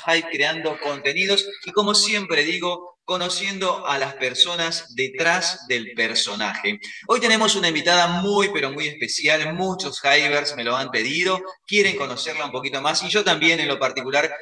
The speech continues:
quiero conocerlo un poquito más. Ella es mamá, es abogada, o sea que sabe mucho de derechos, de leyes, <laughs> amante del chocolate,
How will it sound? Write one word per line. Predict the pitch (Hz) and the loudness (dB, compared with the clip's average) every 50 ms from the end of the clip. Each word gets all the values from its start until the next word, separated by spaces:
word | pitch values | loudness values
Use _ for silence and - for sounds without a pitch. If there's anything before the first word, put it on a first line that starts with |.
| - _ | -10 _
quiero | - 175 175 175 | -2 0 0 0
conocerlo | 156 147 135 123 - - 147 143 143 143 143 131 | -2 -2 -2 -2 -4 -4 -4 -6 -4 -4 -6 -6
un | 139 139 | -6 -6
poquito | 127 123 120 123 117 123 113 | -6 -6 -6 -6 -6 -6 -6
más. | 101 95 - - | -6 -4 -4 -2
Ella | 175 170 185 175 | 0 2 4 4
es | 160 156 143 | 4 4 2
mamá, | 139 139 139 - 170 190 190 190 190 190 190 - - - - - | 2 4 4 6 6 6 6 6 2 0 -6 -10 -14 -18 -10 -4
es | 240 247 240 - | -2 0 0 2
abogada, | 208 175 151 151 160 202 214 202 185 170 160 160 226 240 - | 2 0 0 2 4 6 6 6 6 6 4 2 2 0 -2
o | - 143 | -4 -4
sea | - - 165 165 151 - | -4 0 2 2 2 2
que | - 143 143 135 - - - _ | 2 -2 -2 -2 -4 -10 -18 _
sabe | - - 170 165 170 165 | -4 0 2 2 2 2
mucho | 165 180 175 - 165 151 | 0 -4 -6 -6 -6 -2
de | 131 131 123 123 127 123 123 | -2 0 -2 -2 -4 -4 -2
derechos, | 131 143 170 185 180 170 165 139 | 0 2 2 2 0 0 -4 -4
de | 123 127 | -2 0
leyes, | 147 175 196 196 185 196 180 170 160 - - | 2 4 4 4 2 0 -4 -4 -6 -8 -8
<laughs> | - 175 175 - - - - - 226 - | -8 -10 -10 -12 -14 -18 -16 -14 -6 0
amante | - 175 180 196 226 269 262 - - 208 175 | 2 2 4 4 4 2 2 2 2 2 2
del | 160 156 143 - | 2 -2 -4 -6
chocolate, | - - - - 147 147 156 196 214 220 202 214 226 220 226 226 226 | -6 -8 -8 -6 -4 0 0 2 2 0 0 -2 -4 -4 -4 -8 -12